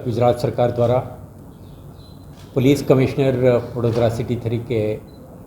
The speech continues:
મારું નિયુક્તિ થયું છે અને આજે આપણે પદભાર, અ,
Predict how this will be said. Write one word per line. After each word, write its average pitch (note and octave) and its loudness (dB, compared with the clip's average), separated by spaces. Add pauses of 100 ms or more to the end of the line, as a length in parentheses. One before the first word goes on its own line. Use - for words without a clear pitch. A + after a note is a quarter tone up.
(720)
મારું G#2+ 0
નિયુક્તિ A2 0
થયું A#2 -2
છે G#2 -8
અને G#2 -4
આજે G#2 0 (1000)
આપણે G2+ -6 (540)
પદભાર, G#2 2
અ, G2 0